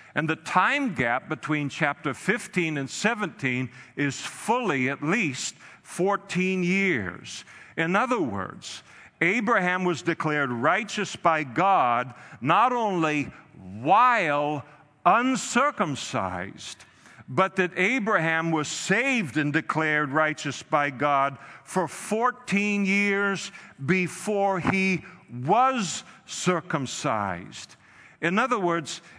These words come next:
in all of this, God makes it perfectly clear to anyone who would be willing to see it in the book of Genesis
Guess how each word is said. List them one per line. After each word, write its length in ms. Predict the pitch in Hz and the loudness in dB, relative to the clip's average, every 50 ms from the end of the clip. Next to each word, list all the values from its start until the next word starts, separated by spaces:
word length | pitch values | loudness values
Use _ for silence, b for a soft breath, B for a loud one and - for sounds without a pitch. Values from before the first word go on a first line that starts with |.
| B | B
in 180 | - 175 175 185 | 0 0 2 2
all 360 | 208 220 240 262 269 277 269 | 0 0 0 0 0 0 0
of 180 | 240 180 120 98 | 0 -2 -2 -4
this, 460 | 120 120 120 143 - - - - - _ _ _ _ _ _ _ _ _ _ _ _ _ _ _ - | -2 -2 -2 -4 -6 -8 -10 -12 -16 _ _ _ _ _ _ _ _ _ _ _ _ _ _ _ -2
God 300 | - 156 165 190 214 185 | 2 2 4 4 2 2
makes 420 | 185 196 185 185 175 - - - 160 | 2 0 2 0 0 -2 -2 -2 0
it 120 | 160 147 - - - _ | -2 -2 -4 -16 -16 _
perfectly 720 | - 175 214 240 - - - 226 - - 170 190 185 170 | 0 2 2 2 2 0 -2 -2 -2 -2 -2 -2 -2 0
clear 500 | - - - 180 170 156 127 107 95 95 - | -2 -2 0 0 0 0 0 -2 -4 -6 -8
to 280 | - - 151 156 156 147 B B B B B B B B _ - | -4 -2 0 0 0 0 B B B B B B B B _ 2
anyone 540 | 170 202 226 269 254 196 202 220 202 196 | 2 4 4 2 2 4 2 2 2 2
who 140 | 180 156 175 | 0 2 2
would 180 | 180 165 160 127 | 2 2 0 2
be 140 | 131 160 143 | 0 0 2
willing 360 | 135 170 180 190 196 190 180 | 2 0 2 2 0 0 0
to 80 | 160 160 | -2 -4
see 340 | - - - 175 180 160 143 | -4 -2 -2 0 0 2 0
it 180 | 127 104 - | -2 -4 -4
in 300 | - 147 139 147 147 147 - | -4 -4 -2 -2 -4 -6 -4
the 100 | 143 139 | -6 -6
book 280 | 117 104 170 165 - - | -2 -2 -4 -2 -2 -4
of 140 | 156 117 | -6 -4
Genesis 800 | 101 98 151 156 160 156 131 - - - 107 98 - - - - | -6 -4 -4 -4 -4 -6 -8 -8 -12 -14 -16 -16 -16 -16 -16 -16